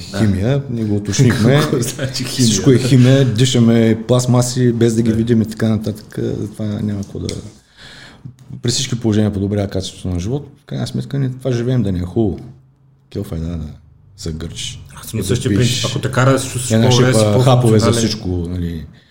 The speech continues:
Speaker 2: Ме-, разбира се. И, а, пак казвам, а,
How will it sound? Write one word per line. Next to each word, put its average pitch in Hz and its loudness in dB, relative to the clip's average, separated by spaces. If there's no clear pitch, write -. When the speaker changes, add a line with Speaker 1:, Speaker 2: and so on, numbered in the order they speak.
Speaker 2:
Ме-, 98 0
разбира 170 -4
се. 101 -4
И, 113 2
а, 113 0
пак 143 0
казвам, 92 0
а, 104 -4